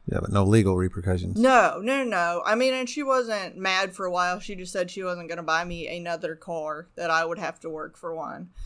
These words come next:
Speaker 2: which was fine. Um, but that day I proceeded to take a stupid amount of pills 'cause I wanted to die.
Speaker 1: Hmm.
Speaker 2: Like, that car was all that I cared about. It was all I had. I didn't have anybody.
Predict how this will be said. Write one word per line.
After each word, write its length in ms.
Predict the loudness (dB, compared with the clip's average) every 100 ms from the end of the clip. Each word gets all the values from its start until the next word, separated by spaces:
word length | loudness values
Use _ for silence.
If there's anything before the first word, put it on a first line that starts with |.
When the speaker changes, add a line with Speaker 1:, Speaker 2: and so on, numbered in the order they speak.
| -8 -8 -10 -2
Speaker 2:
which 220 | -2 0
was 160 | -6 -4
fine. 440 | -4 -4 -8 -14 _ _ _ _
Um, 560 | -2 2 2 2 -4 -16 _ _ _ _ _ _ -14
but 260 | 6 6 8
that 220 | 6 6
day 220 | 4 4 6
I 140 | 4
proceeded 680 | 2 -8 -6 -6 -4 -6 -6
to 180 | -10 -8
take 640 | -2 0 0 -4 -8 -12
a 100 | -10
stupid 440 | -10 -4 -2 2 0
amount 340 | 2 0 0
of 140 | -4 -2
pills 380 | 0 0 -2
'cause 200 | -6 -4
I 80 | 0
wanted 320 | 0 -2 -4
to 100 | -6
die. 600 | -2 0 0 -2 -6 -10 -16 -18 -20 -20 -4
Speaker 1:
Hmm. 180 | 0 2
Speaker 2:
Like, 540 | 4 4 2 -4 -14 _ _ _ _ _ _ _ _ -20 4
that 280 | 8 8 8
car 360 | 8 8 8
was 200 | 6 4
all 240 | 4 6 6
that 180 | 8 8
I 80 | 8
cared 320 | 6 4 4
about. 280 | 2 2 4
It 100 | 4
was 140 | 6
all 220 | 6 8
I 80 | 6
had. 380 | 4 2 2 2
I 100 | 0
didn't 240 | 0 -4
have 240 | 2 4 6
anybody. 720 | 4 4 4 4 0 -4